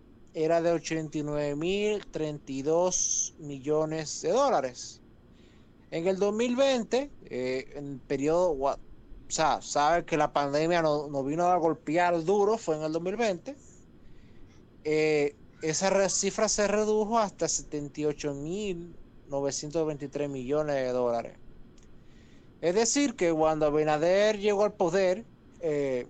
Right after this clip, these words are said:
él recibió un decrecimiento de once mil millones de dólares,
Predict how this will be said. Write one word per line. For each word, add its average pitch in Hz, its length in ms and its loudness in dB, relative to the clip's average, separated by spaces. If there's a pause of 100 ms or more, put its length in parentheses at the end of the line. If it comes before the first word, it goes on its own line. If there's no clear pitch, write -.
(140)
él 156 180 0
recibió 190 680 2
un 175 220 -4
decrecimiento 170 1300 -2
de 139 240 -2
once 147 520 -4
mil 202 600 -6
millones 156 520 -2
de 135 200 2
dólares, 123 420 2